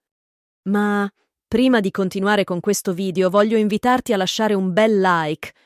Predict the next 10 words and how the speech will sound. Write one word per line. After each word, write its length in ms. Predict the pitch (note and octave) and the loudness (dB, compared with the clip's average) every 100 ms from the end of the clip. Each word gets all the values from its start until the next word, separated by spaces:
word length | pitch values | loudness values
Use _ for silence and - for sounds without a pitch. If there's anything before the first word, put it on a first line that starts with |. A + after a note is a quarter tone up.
| _ _ | _ _
In 180 | - A#3 | -4 -2
questo 320 | C#4+ D4 - | 0 0 0
modo 300 | C4+ D#4 D4+ | 2 2 0
ci 120 | - | -2
aiuterai 480 | A3+ G#3+ G#3 A3+ B3 | 0 0 0 0 2
a 60 | G#3 | 2
far 200 | - F#3 | 0 -4
crescere 420 | - G#3+ - F3+ | -2 -2 0 -2
il 100 | E3+ | -4
canale 500 | - E3+ D#3 D3 F#3 | -4 -4 -4 -2 -4